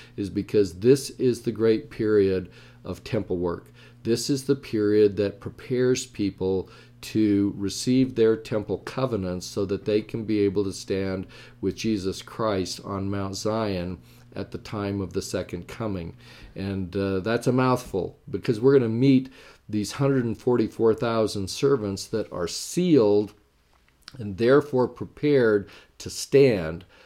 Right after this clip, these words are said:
not only to stand through physical trials and tribulations, but, uh, more importantly, to qualify themselves to stand as exaltation-worthy people on Mount Zion. And we're gonna run into these people again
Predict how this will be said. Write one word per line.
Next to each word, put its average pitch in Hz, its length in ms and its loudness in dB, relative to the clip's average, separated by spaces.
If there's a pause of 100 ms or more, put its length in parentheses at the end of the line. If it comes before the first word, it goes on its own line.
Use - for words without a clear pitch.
(160)
not 107 260 -2
only 113 340 2
to 107 180 -8
stand 110 500 0
through 107 220 -2
physical 120 560 0
trials 107 640 -2
and 95 140 -4
tribulations, 101 960 0
but, 101 300 -4 (300)
uh, 101 200 -6
more 117 420 0
importantly, 98 1000 2 (300)
to 104 80 -8
qualify 131 920 0
themselves 101 720 -2
to - 160 -4
stand 113 580 -2
as 101 300 0
exaltation-worthy 104 1300 0
people 98 640 -4 (320)
on 104 240 -6
Mount 98 260 -4
Zion. 104 440 -2
And 98 100 -4
we're 113 160 0
gonna 123 100 0
run 120 220 0
into 123 240 -2
these 107 220 -2
people 104 380 -2
again 98 580 -2